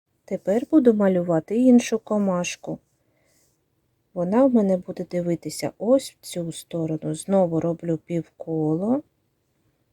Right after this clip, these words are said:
зафарбовую його чорною фарбою. І знову роблю вусики. Так само в одну сторону, в другу сторону.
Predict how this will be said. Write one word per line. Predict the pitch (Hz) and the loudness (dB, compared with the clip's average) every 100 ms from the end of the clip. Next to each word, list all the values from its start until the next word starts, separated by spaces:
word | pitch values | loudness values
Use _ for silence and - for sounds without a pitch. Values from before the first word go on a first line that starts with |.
| - | -16
зафарбовую | 147 190 202 - 185 160 156 151 151 160 196 233 247 | -4 -2 -2 -2 -4 -4 -6 -4 -2 -2 0 2 2
його | 240 262 247 262 269 - _ _ _ _ _ _ _ _ _ _ _ | 2 0 2 0 0 -4 _ _ _ _ _ _ _ _ _ _ _
чорною | - 214 214 214 208 208 | -10 -4 -2 0 0 -2
фарбою. | - - 208 202 196 190 190 196 - _ _ _ _ _ _ | -4 -6 -2 -2 -2 -4 -4 -6 -10 _ _ _ _ _ _
І | 196 | -12
знову | - 202 277 311 226 | -2 2 4 4 2
роблю | 196 185 202 269 | 2 0 0 0
вусики. | 233 190 185 180 - 175 - 175 175 _ _ _ | 0 -6 -8 -8 -8 -10 -10 -14 -14 _ _ _
Так | 226 240 | -6 -6
само | - - 170 165 165 170 - _ _ | -10 -4 -4 -2 -4 -8 -12 _ _
в | 175 | -8
одну | 170 175 180 262 | -6 -4 -2 -2
сторону, | - - 285 285 294 294 294 _ _ _ _ _ _ _ _ _ | -4 2 6 6 4 2 -2 _ _ _ _ _ _ _ _ _
в | 165 175 | -18 -12
другу | 180 180 160 151 160 | -4 -2 0 -2 -6
сторону. | - - 165 160 160 160 | -8 -6 -4 -4 -6 -10